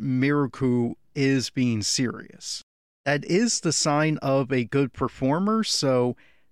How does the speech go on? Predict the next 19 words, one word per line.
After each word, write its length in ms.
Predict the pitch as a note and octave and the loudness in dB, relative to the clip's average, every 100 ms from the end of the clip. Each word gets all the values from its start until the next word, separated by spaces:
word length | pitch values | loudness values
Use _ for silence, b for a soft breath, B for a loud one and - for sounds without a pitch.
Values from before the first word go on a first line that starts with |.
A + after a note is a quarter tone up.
| - | -4
not 200 | B2+ D#3+ | 0 0
a 40 | |
bad 260 | D#3+ D3+ C#3+ | 0 0 0
approach. 540 | B2+ - B2 - - - _ _ _ _ _ _ | -2 -4 -6 -8 -14 -16 _ _ _ _ _ _
I 80 | C#3 | 0
then 280 | E3+ A#3 F#3+ | 2 2 2
like 260 | F#3 E3 | 0 0
the 100 | D#3 | 0
little 300 | C3+ D3+ D#3+ | 2 2 2
moment 640 | B2+ A#2 B2+ C#3+ D3+ D#3 - | 2 2 2 2 2 0 0
where, 400 | C3 C3 B2+ B2 | 0 2 2 0
before 420 | - B2 - C3 | -2 -2 0 0
I 60 | |
turn 220 | B2 C#3 B2+ | 0 0 0
the 60 | |
page, 360 | A2 B2+ C3 C3+ | 0 0 0 0
I 120 | A#2+ | -2
assume 300 | A#2 - C3 | -2 0 0
it's 160 | A#2+ | 0